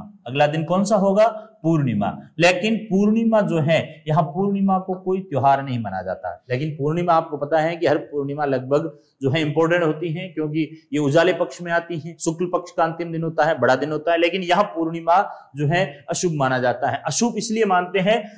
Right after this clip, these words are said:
क्योंकि पूर्णिमा को जो है वो क्या प्रारंभ हो जाते हैं?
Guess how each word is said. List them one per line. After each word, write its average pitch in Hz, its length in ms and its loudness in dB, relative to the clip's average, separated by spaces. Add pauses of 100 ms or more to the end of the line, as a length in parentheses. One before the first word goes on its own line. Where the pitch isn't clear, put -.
(140)
क्योंकि 214 240 4 (100)
पूर्णिमा 214 680 4
को 175 220 -4
जो 160 160 2
है 147 200 4 (300)
वो 143 80 -2
क्या 156 260 2
प्रारंभ 165 440 2
हो 165 160 2
जाते 175 320 0
हैं? 185 640 0